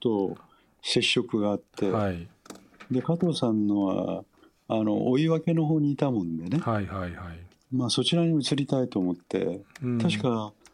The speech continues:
Speaker 1: あの、青木さんも上田の方でしたっけね。
Speaker 2: 僕はね、小諸っていうところなんですね。
Speaker 1: あ、小諸か。
Speaker 2: はい、はい。
Speaker 1: じゃあもうすぐ近くのね。
Speaker 2: すぐ近くですね。あの、軽井沢の隣町。
Speaker 1: ね。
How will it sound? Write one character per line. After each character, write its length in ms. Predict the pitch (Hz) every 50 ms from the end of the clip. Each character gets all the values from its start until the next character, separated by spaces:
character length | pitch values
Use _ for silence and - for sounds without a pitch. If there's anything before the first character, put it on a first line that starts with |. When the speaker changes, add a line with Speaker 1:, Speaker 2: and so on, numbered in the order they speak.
| _ _ _ - - _ -
Speaker 1:
あ 160 | 127 131 127
の、 80 | 131 131 127 127 127 131 131 139
青 100 | 151 170
木 80 | 170
さ 120 | - 185 175
ん 120 | 175 170
も 340 | 165 165 165 165 165 160 160 - - _ _ _ _ - - _ _ -
上 200 | 127 135 156 170
田 120 | 190 190
の 120 | 190 185 185
方 160 | 196 190 160
で 80 | 117
し 100 | - -
た 80 | - 98
っ 40 | -
け 180 | - - - 113
ね。 120 | 156 185
Speaker 2:
僕 120 | 175 131 -
は 60 | 110
ね、 100 | 95 95
小 120 | - - 113
諸 180 | 123 139 147
っ 40 | 143
て 240 | 143 - _ - 104
い 100 | 92 87
う 80 | 90 85
と 100 | - 87
こ 100 | 87 87
ろ 60 | 87
な 140 | 110 135 123
ん 20 |
で 60 | -
す 60 | - 160
ね。 80 | 175
Speaker 1:
あ、 40 | 190
小 80 | 190 190
諸 60 | 180
か。 80 | -
Speaker 2:
は 80 | 113 135
い、 20 | 123
は 40 | 117
い。 40 |
Speaker 1:
じ 100 | 113 -
ゃ 80 | 185 180
あ 40 | 170
も 120 | 147 127
う 60 | 117
す 140 | - - -
ぐ 80 | 202 185
近 280 | 170 - - 160 147
く 80 | - -
の 60 | 120
ね。 60 | 104
Speaker 2:
す 60 | 95 95
ぐ 80 | -
近 140 | 156 196 196 -
く 60 | 139
で 80 | 113 104
す 80 | 113
ね。 80 | 113 113
あ 100 | 113 110
の、 120 | 107 107
軽 180 | - 120 120 127
井 60 | 120
沢 120 | 117 113
の 180 | 143 147 139 127
隣 240 | 113 107 113 117 113
町。 220 | 98 90 - -
Speaker 1:
ね。 40 | -